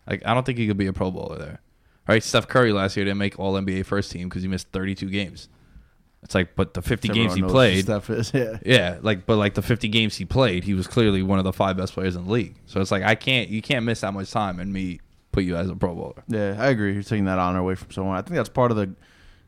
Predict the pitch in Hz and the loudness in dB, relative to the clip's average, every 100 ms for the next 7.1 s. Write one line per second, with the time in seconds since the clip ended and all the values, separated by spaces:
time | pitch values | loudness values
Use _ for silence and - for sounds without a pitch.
0 | _ _ - 117 131 98 110 104 104 104 | _ _ 4 6 6 4 2 4 4 4
1 | 107 101 98 95 - 113 110 110 104 101 | 2 0 0 -2 -2 0 0 0 -2 -4
2 | - 92 - 107 104 95 104 131 - 98 | -6 -8 -6 -2 2 4 4 4 2 0
3 | 104 98 101 131 123 95 101 - 101 101 | 2 2 2 2 0 -4 -4 -4 -6 -4
4 | 90 90 87 87 82 78 123 127 151 127 | -4 -2 -4 -6 -8 -6 -6 0 0 2
5 | 139 123 101 113 107 104 92 - 113 101 | 0 -2 -4 -8 -8 -6 -8 -6 -6 -6
6 | 90 85 92 92 87 92 92 - 92 87 | -10 -6 -6 -6 -8 -6 -6 -4 -2 0
7 | 87 | -2